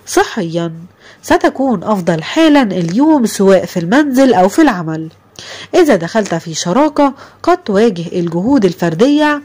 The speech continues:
عقبات تبدو غير قابلة للتفسير، ويستحيل إزالتها. العمل كفريق سيقطع شوطا طويلا في إبطال هذه الكتل. سينتهي التعاون وجهود الفريق بالنجاح بالنسبة لك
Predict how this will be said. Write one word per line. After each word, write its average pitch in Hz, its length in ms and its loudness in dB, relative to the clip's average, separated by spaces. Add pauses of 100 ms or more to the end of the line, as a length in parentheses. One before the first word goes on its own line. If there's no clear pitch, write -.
(140)
عقبات 262 640 2
تبدو 165 360 0
غير 269 280 4
قابلة 196 520 2
للتفسير، 185 760 -2 (600)
ويستحيل 254 800 2
إزالتها. 170 720 0 (520)
العمل 214 440 2
كفريق 196 580 -2
سيقطع 190 540 0
شوطا 240 560 0
طويلا 285 500 4
في 180 280 -6
إبطال 247 440 2 (340)
هذه 208 340 4
الكتل. 160 460 0 (720)
سينتهي 262 540 2
التعاون 196 640 0
وجهود 175 500 0
الفريق 175 520 0
بالنجاح 170 720 2
بالنسبة 247 520 2
لك 302 200 0